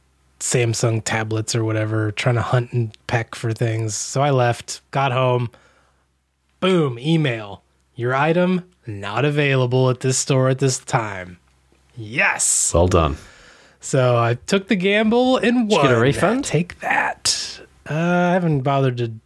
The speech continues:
Speaker 1: do any of that yet,
Speaker 3: Dude.
Speaker 1: but hopefully,
Speaker 3: That's priority
Speaker 1: yeah.
Speaker 3: number one.
Speaker 1: I had to get my computer working so I could record the show.
Speaker 2: But doesn't he still want the item? That's why he ordered it.
Speaker 3: Yeah, but don't let, don't let them put that money on the short-term money market.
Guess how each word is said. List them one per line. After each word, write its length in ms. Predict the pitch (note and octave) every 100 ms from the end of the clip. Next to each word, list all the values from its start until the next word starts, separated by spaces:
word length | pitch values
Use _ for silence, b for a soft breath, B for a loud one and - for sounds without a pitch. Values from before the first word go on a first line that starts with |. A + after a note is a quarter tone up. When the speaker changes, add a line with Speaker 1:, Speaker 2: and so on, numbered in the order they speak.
| -
Speaker 1:
do 160 | B2
any 140 | A2+ G#2+
of 80 | G#2+
that 140 | G#2+
yet, 280 | E4+ F4 C#4 C3
Speaker 3:
Dude. 60 |
Speaker 1:
but 240 | B2 A2 - - -
hopefully, 460 | C3 C3+ C3 A2+ A2
Speaker 3:
That's 140 | -
priority 360 | - D#4 C#4 C#4
Speaker 1:
yeah. 60 | C#4
Speaker 3:
number 180 | C4+
one. 440 | B3 C4 D4 C#3+ G2+ - _ _ _ _ _ - - -
Speaker 1:
I 140 | F3+
had 100 | C4+
to 80 | B3+
get 140 | B3 A3
my 80 |
computer 360 | G#3+ E3+ B3+ C4
working 320 | F#3+ F#3 G3
so 120 | F3 G#3
I 40 |
could 120 | F3+
record 300 | F3 - G#3+
the 80 | E3+
show. 400 | - B3+ F#3+ A2 _ _ _ _ _ _ _ -
Speaker 2:
But 80 | F#3
doesn't 160 | G3+
he 80 | F#3+
still 260 | D#3 D#3+ C#3+
want 220 | B2+ B2+
the 140 | A2
item? 280 | F#2+ A#2 G#3+
That's 180 | E3 C#3+
why 140 | C3+ A2
he 140 | F#2+
ordered 280 | F2+ G#2+ F#3+
it. 60 |
Speaker 3:
Yeah, 60 | A#3+
but 120 | A#3
don't 240 | C#4 C#4 -
let, 380 | A3+ - G3+ G#3
don't 200 | C#4 C#4+
let 240 | C4+ F#3
them 220 | F3 A3
put 260 | A3+ B3 -
that 180 | D#3 C#3+
money 280 | C3+ C3 B2+
on 140 | A2+
the 80 | A2
short-term 800 | - - B2 - - C3 A2+ A2
money 180 | A#2 A2
market. 600 | G#2 F#2+ - C4 C#4